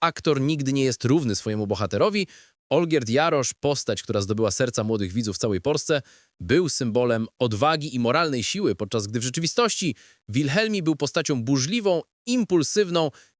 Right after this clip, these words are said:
i trudną do zniesienia dla osób w jego otoczeniu. Różnica między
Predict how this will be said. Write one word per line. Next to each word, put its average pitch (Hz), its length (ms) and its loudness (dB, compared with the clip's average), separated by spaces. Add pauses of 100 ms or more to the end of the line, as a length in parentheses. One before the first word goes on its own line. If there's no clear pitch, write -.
i 156 120 -4
trudną 143 480 2
do 107 120 2
zniesienia 113 360 0
dla 107 120 -2 (100)
osób 127 340 0
w 92 80 -10
jego 101 200 0
otoczeniu. 87 480 -8 (400)
Różnica 185 360 0
między 151 240 0